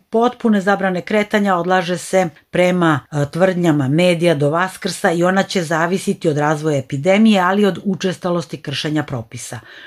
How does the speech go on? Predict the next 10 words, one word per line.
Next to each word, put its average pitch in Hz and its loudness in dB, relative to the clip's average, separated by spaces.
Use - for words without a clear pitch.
Osnovno 165 0
pitanje 214 4
u 214 4
vezi 208 2
sa 202 -4
tom 208 0
mogućom 196 2
merom 196 0
je 185 -2
naravno 165 0